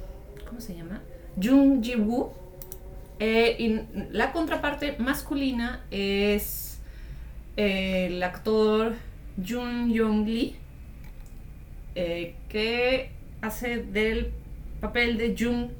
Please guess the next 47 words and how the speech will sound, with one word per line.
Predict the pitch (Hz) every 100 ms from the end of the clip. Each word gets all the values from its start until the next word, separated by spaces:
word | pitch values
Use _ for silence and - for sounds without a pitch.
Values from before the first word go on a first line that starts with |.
| -
Ji-ho. | 180 220 208 - - - - - - - - -
Sus | - 175
nombres | 220 226 -
son | 208
muy | 196 269
parecidos, | 277 277 226 220 -
es | 151
algo | 139
que | 147 147 -
también | 156 143 151
se | 165
dice | 180 220
ahí. | 233 - - - - -
Él | 240 254 269 -
ha | 247
salido | 262 247 240 240 247 262
en | 208 208 214 208 247
otra | 254 262
serie, | 269 262 269
otra | 254 254
serie | 226 240 240
que | 214
tiene | 214 226
Netflix, | 226 220 254 269 -
que | - 214
se |
llama | 190 202
D | 196
P, | 196 196 214 - - - - - - -
que | 185 175
no | 175
soy, | 185 220 202 - - - 220
tiene | 311 320
algo | 339 359
que | 359
ver | 220 220 220
con | 233 208
lo | 185
militar. | 170 160 160 180 - - -
Ha | 175
salido | 190 180 180
en | 185
otras | 185 190
series | 202 185 208
más, | 202 262 - - -
pero | 165 170
no, | 175 170 170 170